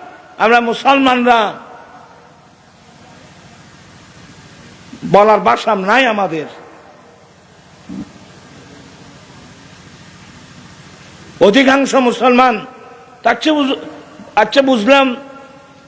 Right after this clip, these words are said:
তুমি মুসলমান ছেড়ে দিয়েছে, আপনি দুর্বল হয়ে নালায় পড়ে আছেন, তা আমাকে একটি তত্ত্ব দিবেন। আমি যখন আপনাকে ধরে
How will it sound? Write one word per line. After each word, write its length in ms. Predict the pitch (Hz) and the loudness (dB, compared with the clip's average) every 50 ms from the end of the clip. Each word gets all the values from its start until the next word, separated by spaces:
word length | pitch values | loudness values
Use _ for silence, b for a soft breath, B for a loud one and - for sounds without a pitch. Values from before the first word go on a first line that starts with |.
| - - | -14 -2
তুমি 400 | - 214 233 247 262 254 240 240 233 240 | 0 2 4 4 4 4 4 2 2 0
মুসলমান 540 | 247 240 240 - 269 269 269 262 262 254 | -2 0 2 2 4 4 4 4 2 2
ছেড়ে 280 | - - 262 254 254 254 | 2 2 4 4 4 4
দিয়েছে, 680 | 226 233 247 247 240 240 - - 254 269 233 202 - - - - - - - - | 2 2 0 0 0 0 0 0 0 0 0 -4 -8 -16 -20 -20 -20 -20 -8 -4
আপনি 280 | 170 196 - 220 233 240 | -4 -4 -2 0 0 0
দুর্বল 440 | 214 185 233 233 233 226 240 233 | 2 2 2 4 4 4 4 4
হয়ে 200 | 190 226 254 247 | 4 4 4 4
নালায় 360 | 240 233 214 214 226 233 240 233 233 | 4 4 4 4 4 4 2 2 0
পড়ে 240 | 226 220 214 208 190 | -2 0 2 2 2
আছেন, 360 | 180 - - 165 185 151 131 - - - - - - - - - - | 0 0 -2 -4 -6 -6 -6 -10 -16 -20 -20 -20 -20 -20 -20 -10 -2
তা 100 | - 196 | 0 0
আমাকে 280 | 196 220 240 240 262 | 2 2 0 0 0
একটি 220 | 240 233 - 262 254 240 | -2 -2 -4 -6 -6 -2
তত্ত্ব 300 | 240 214 - - 208 202 | -2 -4 -2 0 0 0
দিবেন। 380 | 180 208 214 262 285 269 233 165 - - - - - - - | 2 4 4 4 4 4 0 -4 -10 -14 -18 -20 -20 -6 -2
আমি 220 | 185 214 262 294 | -2 0 0 2
যখন 260 | 285 311 294 302 311 | 2 2 2 4 2
আপনাকে 500 | 302 269 262 - - 277 277 254 220 277 | 2 2 0 -2 -2 -2 -2 0 0 0
ধরে 360 | 269 285 285 277 277 269 233 | 2 4 4 4 4 2 0